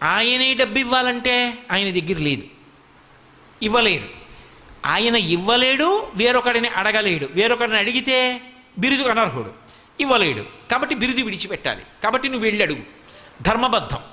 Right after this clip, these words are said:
ఇటువంటి కోరిక కోరితే లేదనడానికి వీల్లేదు. వాడు వెళ్ళి అడిగాడు. ఆయన ఒక్కసారి కళ్ళు మూసుకున్నారు. ఆయనకు అర్థమైంది,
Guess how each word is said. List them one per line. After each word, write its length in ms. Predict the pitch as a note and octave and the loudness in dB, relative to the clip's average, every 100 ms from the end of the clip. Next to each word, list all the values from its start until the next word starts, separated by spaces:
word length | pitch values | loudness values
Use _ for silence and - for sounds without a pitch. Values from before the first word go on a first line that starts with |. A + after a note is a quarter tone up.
| - | -8
ఇటువంటి 360 | G3 C4+ C4 B3 | -2 0 0 0
కోరిక 420 | - C4 C#4 C4+ | 2 2 2 -2
కోరితే 320 | C4 B3+ C4 | 0 0 2
లేదనడానికి 640 | A#3+ B3+ B3+ B3 A#3+ A#3 A3+ | 2 2 2 2 0 -2 -2
వీల్లేదు. 400 | G3+ F3+ A#2+ F#2+ - - - - - - - | -2 0 -2 -6 -18 -20 -20 -20 -20 -20 -6
వాడు 180 | E4+ E4 | -2 2
వెళ్ళి 220 | C4 B3+ | 2 2
అడిగాడు. 340 | B3 G#3+ D#3+ G#2+ - - - - - - | 2 0 -2 -4 -18 -20 -20 -20 -12 -4
ఆయన 140 | A3+ A#3+ | 0 0
ఒక్కసారి 540 | - - G#3+ G#3+ A#3 | -2 -2 0 2 2
కళ్ళు 280 | A#3 F#3+ A3 | 0 0 0
మూసుకున్నారు. 560 | A3 - F#3+ D#3 G2+ - - G3 | 0 -2 -4 -10 -12 -14 -8 -4
ఆయనకు 240 | A3+ G#3+ | -2 -2
అర్థమైంది, 560 | C#3 A2+ G#3 F3 A#2 | 0 0 2 0 -2